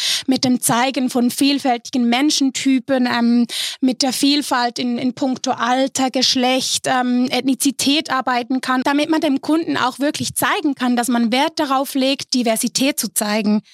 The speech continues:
Da ist auch das Thema Corporate Language, also dass man wirklich darauf achtet, dass man geschlechtsneutral, ähm, schreibt auf der Website oder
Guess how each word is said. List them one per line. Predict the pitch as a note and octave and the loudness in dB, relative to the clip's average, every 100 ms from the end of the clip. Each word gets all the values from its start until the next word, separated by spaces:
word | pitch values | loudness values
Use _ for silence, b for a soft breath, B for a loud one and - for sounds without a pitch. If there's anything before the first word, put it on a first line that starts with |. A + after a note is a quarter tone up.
| B B B B | B B B B
Da | |
ist | C4+ - | 0 2
auch | C#4+ C#4 | 0 -2
das | C#4+ | -2
Thema | - C#4 B3+ | 0 0 0
Corporate | - C#4 C#4 A#3+ | -2 -2 -2 -2
Language, | A#3+ C4+ D4 D4 A#3+ | 0 2 2 0 -2
also | D4 C4 | -2 0
dass | B3+ | 0
man | C4+ B3+ A#3+ | 2 2 2
wirklich | D4 D4+ - | 2 0 -2
darauf | B3+ A3+ A#3 | 0 -2 -2
achtet, | - C4 - B3+ | -2 -2 -2 -6
dass | B3+ B3+ | -6 -2
man | A#3+ | -2
geschlechtsneutral, | A#3 A3+ C4+ C4 - C#4+ A#3+ A#3 B3 A3+ A3+ A3+ | 0 0 0 -2 -2 -2 -2 -2 0 0 0 0
ähm, | A#3 A3 A3 A3+ | 0 0 0 0
schreibt | A3+ - A#3+ C4+ - | 0 0 0 -2 -4
auf | - A#3+ | -6 -6
der | C4+ A#3 | -2 0
Website | B3+ - - C4 A#3 A#3+ | 0 -2 -4 0 0 -2
oder | C4 B3 | -2 -2